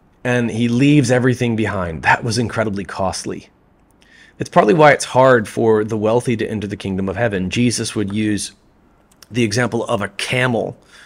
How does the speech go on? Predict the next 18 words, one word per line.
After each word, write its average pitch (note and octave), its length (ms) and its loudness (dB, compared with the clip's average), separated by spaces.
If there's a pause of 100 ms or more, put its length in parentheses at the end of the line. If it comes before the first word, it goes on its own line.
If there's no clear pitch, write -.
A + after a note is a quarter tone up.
(360)
going C#3 320 2
through B2 240 0
the A#2 260 -4
eye B2 240 4
of A2+ 160 2
a G#2+ 60 2
needle, G2+ 500 -2
this G#2 220 -10
tiny A2+ 480 -2
little G#2 480 -4 (140)
hole, G#2+ 540 2
right, G#2 300 -2
at G#2 100 -8
the F2 160 -12
end A2 160 -4
of F#2 80 -2
a F#2+ 60 -4
needle. G2+ 500 -4